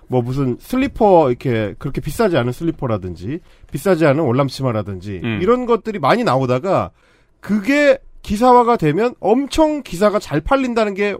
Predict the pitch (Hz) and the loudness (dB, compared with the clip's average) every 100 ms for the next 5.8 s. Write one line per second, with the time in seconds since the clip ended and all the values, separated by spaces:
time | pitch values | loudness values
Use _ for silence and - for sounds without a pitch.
0 | - 311 311 269 143 - 95 95 120 107 | -6 -4 -2 -2 -4 -6 -12 -6 -4 -4
1 | 95 - _ 233 277 226 202 185 165 180 | -6 -14 _ 0 2 2 0 -2 -4 -2
2 | 175 170 320 330 311 254 202 156 180 269 | -2 -4 -4 2 4 4 2 2 0 -2
3 | 359 _ _ _ - 202 294 165 147 277 | -8 _ _ _ 0 2 4 2 0 -4
4 | 294 302 240 233 208 190 185 170 135 131 | -2 -2 -2 -2 2 2 2 2 0 0
5 | 123 214 214 131 135 123 139 220 | 0 -2 -4 -4 -2 -2 -4 -6